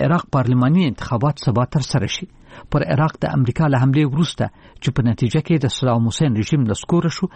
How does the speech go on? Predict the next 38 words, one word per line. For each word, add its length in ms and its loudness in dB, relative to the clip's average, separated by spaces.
دا 80 2
په 160 -2
دې 160 0
هیواد 240 0
کې 200 -4
پنځم 300 2
ځل 120 0
پارلماني 520 2
انتخابات 500 -2
دي. 80 -2
د 140 2
دفاع 200 0
او 140 -2
کورنیو 360 2
چارو 260 2
وزارتونو 580 0
د 160 0
منصوبانو 560 0
د 140 0
رای 160 0
ورکولو 500 2
لپاره 260 0
پرون 320 2
په 140 -6
پام 220 -2
کې 100 -2
نیول 320 2
شوې 240 0
وه. 100 -6
د 180 0
راپورونو 480 2
له 80 2
مخې 200 -2
د 120 2
رای 140 2
ورکولو 560 2
پرونی 360 0
بهیر 220 0